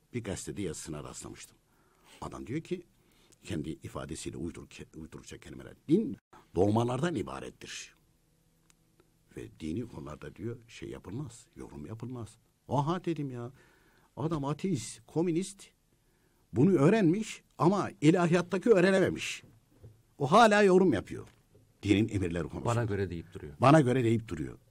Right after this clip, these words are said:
Speaker 1: Ya bir komünist anlamış meseleyi. Dinde beş vakit namaz, beş vakittir bu. Ya kabul edersin ya reddedersin. O ayrı bir mesele. Efendim ben şunlar çok hoşuma gitti İslamiyet'in.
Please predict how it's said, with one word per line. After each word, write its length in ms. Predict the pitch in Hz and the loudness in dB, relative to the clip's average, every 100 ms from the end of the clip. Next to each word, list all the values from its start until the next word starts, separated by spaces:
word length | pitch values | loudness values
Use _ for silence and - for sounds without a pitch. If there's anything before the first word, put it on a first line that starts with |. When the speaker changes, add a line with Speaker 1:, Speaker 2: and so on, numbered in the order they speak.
| _ _ - | _ _ -6
Speaker 1:
Ya 240 | 113 151 | -4 -2
bir 60 | 113 | -4
komünist 460 | - 135 226 - | -4 0 2 2
anlamış 360 | 185 139 117 113 | 2 0 0 -4
meseleyi. 460 | 87 87 71 64 - _ _ _ _ _ - - _ | -6 -6 -6 -8 -12 _ _ _ _ _ -20 -20 _
Dinde 260 | 135 107 95 | -2 0 4
beş 220 | 185 - | 4 4
vakit 200 | 156 - | -2 -4
namaz, 220 | 95 78 | -8 -4
beş 200 | 151 - | -2 0
vakittir 340 | 247 - - 147 | -2 -2 -4 -4
bu. 140 | 80 - _ _ - | -4 -12 _ _ 4
Ya 160 | 156 | 4
kabul 260 | - 120 87 | 4 2 0
edersin 340 | 71 78 - | -4 -6 -4
ya 100 | 202 | 0
reddedersin. 560 | 220 220 247 147 - 71 | 0 0 -2 -2 -4 -6
O 120 | 87 | -2
ayrı 220 | 104 185 | 0 0
bir 60 | 247 | -2
mesele. 380 | 101 87 - - - - - - | -8 -8 -14 -18 -20 -20 -20 0
Efendim 220 | 131 196 220 | 4 4 4
ben 100 | 180 | 2
şunlar 360 | - 208 214 | 2 0 0
çok 220 | - 196 | 0 2
hoşuma 280 | 175 156 233 | 4 4 0
gitti 240 | 214 - 120 | -4 -2 -2
İslamiyet'in. 640 | 113 113 110 120 117 | 0 0 2 2 2